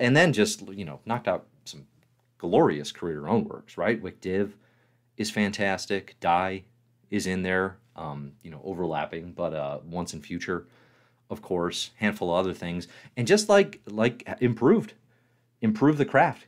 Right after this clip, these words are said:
got better and better. And it's not like there was, you know, it's not like Gillen was a slouch <laughs> in the previous incarnation, right? Young Avengers with, with Jamie McKelvey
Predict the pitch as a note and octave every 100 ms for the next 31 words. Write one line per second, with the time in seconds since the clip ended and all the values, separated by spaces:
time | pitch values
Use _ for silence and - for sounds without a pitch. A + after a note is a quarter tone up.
0 | _ A2 A2 G#2+ B2 A2+ D#3+ A2 A#2+ F3
1 | E3+ D3+ C#3 A2+ - - A2+ F2 - _
2 | _ - G2 A2 A#2+ - A2+ A#2 D#2 -
3 | G#2+ E3+ C3 - _ _ _ - _ _
4 | - C3 A2+ A#2 B2 - C3+ D#3+ D3 G2+
5 | E2+ D#2 D#2+ - C#3+ - - - - -
6 | F#2+ C#3 F3 _ _ _ _ G2+ G#2+ F#2+
7 | F2+ F2 A2 G#2+ F2 _ G2 F2+ F2+ E2+
8 | D#2+ D#2 D2+ D2+